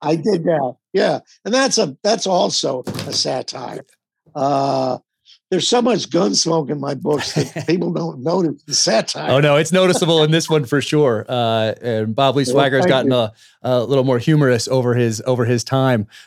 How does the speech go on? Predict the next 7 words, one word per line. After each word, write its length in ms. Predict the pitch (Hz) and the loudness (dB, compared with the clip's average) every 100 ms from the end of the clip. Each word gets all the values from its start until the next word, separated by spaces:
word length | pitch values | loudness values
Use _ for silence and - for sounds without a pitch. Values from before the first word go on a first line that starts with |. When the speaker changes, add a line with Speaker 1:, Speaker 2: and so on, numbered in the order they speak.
| - | -6
Speaker 2:
Uh, 440 | 117 110 107 107 - | -2 -2 -2 -2 -4
it, 460 | 107 101 110 107 - - 175 | -6 -4 -6 -6 -12 -8 0
it 120 | 202 | 4
Speaker 1:
He 100 | 269 | 4
has, 420 | 233 240 156 131 | 4 4 2 2
<laughs> 20 | 185 | 2
yes. 280 | 147 120 | 0 -2